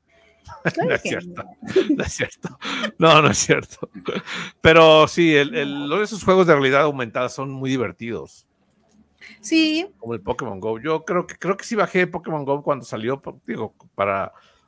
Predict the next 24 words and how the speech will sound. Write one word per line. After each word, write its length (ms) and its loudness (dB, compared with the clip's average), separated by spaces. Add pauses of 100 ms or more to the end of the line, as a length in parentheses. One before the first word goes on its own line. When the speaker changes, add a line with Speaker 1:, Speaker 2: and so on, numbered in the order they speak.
Speaker 1:
la 180 -4
anécdota, 500 -2
y 60 0
sí 160 0
Speaker 2:
Verlo. 420 -2 (400)
Speaker 1:
lo, 360 -2
lo, 20 -
lo, 800 -8 (300)
lo, 760 -8
¿sabes 260 6
quién? 320 0 (360)
¿Te 60 -8
acuerdas 200 2
de 100 4
Alfredo? 300 0
Bueno, 240 0
obvio, 300 -2
te 100 -10
acuerdas 140 -4
de 80 -2
Alfredo, 340 0
el 80 -4
negrito, 400 -4
él, 220 -8